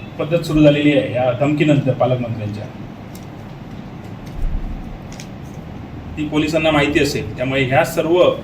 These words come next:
गोष्टी खरं म्हणजे याचा आळा घालणं पोलीस यंत्रणेचं आणि इथल्या पालकमंत्र्यांचं काम आहे आणि तो जर आळा बसला नाही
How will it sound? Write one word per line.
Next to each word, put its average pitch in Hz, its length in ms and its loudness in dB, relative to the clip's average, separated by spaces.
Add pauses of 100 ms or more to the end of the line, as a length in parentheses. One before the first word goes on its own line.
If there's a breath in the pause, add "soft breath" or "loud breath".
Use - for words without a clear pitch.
(680)
गोष्टी 147 440 2 (1700)
खरं 147 140 0
म्हणजे 147 520 0 (800)
याचा 135 160 2
आळा 147 220 8
घालणं 151 280 4
पोलीस 143 280 0
यंत्रणेचं 151 500 2
आणि 147 140 2
इथल्या 139 200 0
पालकमंत्र्यांचं 135 600 0
काम 131 280 0
आहे 139 120 -2 (840)
आणि 131 140 -4
तो 156 100 -2
जर 156 100 6
आळा 143 200 6
बसला 147 300 4
नाही 147 160 2